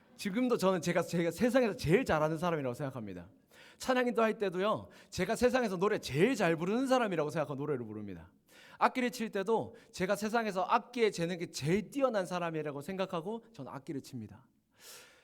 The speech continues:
그런데 누군가가 저한테 와서 "어, 설교가 왜 그래요? 찬양 인도가 왜 그렇습니까? 악기를 왜 그렇게 쳐요?" 라고 했을 때 저는 상처를 전혀 받지 않습니다. 왜냐하면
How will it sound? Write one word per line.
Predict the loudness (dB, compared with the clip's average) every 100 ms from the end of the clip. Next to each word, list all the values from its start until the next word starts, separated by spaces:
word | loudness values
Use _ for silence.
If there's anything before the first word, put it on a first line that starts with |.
| _
그런데 | -2 0 2 -2 -4 -12 -12
누군가가 | -8 -4 0 0 2 0 -2 -6 -8
저한테 | -8 -6 -6
와서 | -6 -8 -10
"어, | -10
설교가 | -10 -10 -8 -8
왜 | -8 -8
그래요? | -8 -8 -10 -12 -16 _ _
찬양 | -12 -8 -8
인도가 | -8 -8 -10
왜 | -10 -10
그렇습니까? | -8 -10 -12 -14 -16 -20 -20 _ -12
악기를 | -10 -8 -8 -8
왜 | -10
그렇게 | -12 -14
쳐요?" | -16 -14 -14 -16 -20 -20 -14
라고 | -8 -8
했을 | -8
때 | -10
저는 | -10 -10
상처를 | -10 -12 -10 -10
전혀 | -10 -12 -12
받지 | -12 -12
않습니다. | -14 -14 -12 -12 -14 -20 _
왜냐하면 | -8 -6 -4 -6 -8